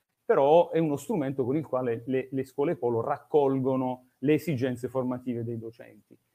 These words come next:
Eh, dall'altro, eh, lato abbiamo anche una notevole offerta formativa, ehm, eh, non istituzionale, ma fatta per esempio dalle case editrici, da, ehm,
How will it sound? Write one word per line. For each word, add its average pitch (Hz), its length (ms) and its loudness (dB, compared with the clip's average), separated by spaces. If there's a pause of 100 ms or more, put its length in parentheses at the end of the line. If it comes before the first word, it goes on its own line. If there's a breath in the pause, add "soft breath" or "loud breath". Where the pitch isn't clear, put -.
(240)
Eh, 139 280 -2
dall'altro, 208 680 -2
eh, 185 360 -4
lato 190 300 2
abbiamo 190 360 0
anche 214 260 -4
una 151 160 -2
notevole 127 840 -2
offerta 151 500 -4
formativa, 143 880 -4 (260 soft breath)
ehm, 143 640 -2
eh, 135 380 -4
non 202 580 -2
istituzionale, 180 1000 -4
ma 175 200 -4
fatta 185 360 -2
per 180 140 -2
esempio 175 560 -4
dalle 156 380 0
case 165 240 -2
editrici, 170 720 -4
da, 160 580 -2
ehm, 139 680 -2